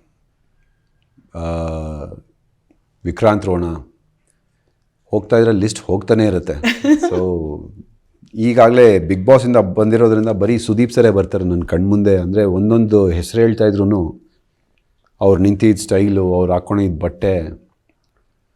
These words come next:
Speaker 1: ಮ್ಯಾನ್, ಏನ್ ಸ್ಟೈಲ್ ಅವ್ರದ್ದು ಅಂದ್ರೆ you should see him live.
Speaker 2: ನೀವು ಬಟ್ಟೆ ಅಂದಿದ ತಕ್ಷಣ ನೆನಪಾಯ್ತು, ಸುದೀಪ್ ಸರ್ ಅವ್ರು ಹಾಕ್ತಾ ಇದ್ದಿದ್ದು ಕಾಸ್ಟ್ಯೂಮ್ಸ್ ಅಲ್ಲಿ ಎಲ್ಲ ಒಂದಷ್ಟು ಹುಡುಗರಿಗೆ ಕೊಟ್ರು.
Speaker 1: ಎಸ್.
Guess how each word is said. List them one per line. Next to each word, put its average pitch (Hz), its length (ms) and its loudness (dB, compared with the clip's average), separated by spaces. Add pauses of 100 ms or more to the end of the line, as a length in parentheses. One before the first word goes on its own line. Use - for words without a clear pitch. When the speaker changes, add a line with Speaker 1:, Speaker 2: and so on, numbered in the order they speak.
(320)
Speaker 1:
ಮ್ಯಾನ್, 143 520 -4
ಏನ್ 180 300 -4
ಸ್ಟೈಲ್ 147 440 0
ಅವ್ರದ್ದು 139 280 2
ಅಂದ್ರೆ 110 540 0 (120)
you 98 160 -6
should 113 240 -6
see 170 320 -2
him 117 260 0
live. 92 480 0 (420)
Speaker 2:
ನೀವು 262 160 -8
ಬಟ್ಟೆ 214 280 -4
ಅಂದಿದ 349 220 -4
ತಕ್ಷಣ 247 340 -8
ನೆನಪಾಯ್ತು, 202 480 -10
ಸುದೀಪ್ 226 360 -12
ಸರ್ 269 180 -8
ಅವ್ರು 233 260 -4
ಹಾಕ್ತಾ 240 280 -4
ಇದ್ದಿದ್ದು 226 380 -6
ಕಾಸ್ಟ್ಯೂಮ್ಸ್ 254 640 -8
ಅಲ್ಲಿ 202 200 -8
ಎಲ್ಲ 196 280 -8
ಒಂದಷ್ಟು 226 380 -8
ಹುಡುಗರಿಗೆ 214 440 -8
ಕೊಟ್ರು. 214 520 -10
Speaker 1:
ಎಸ್. 80 560 -10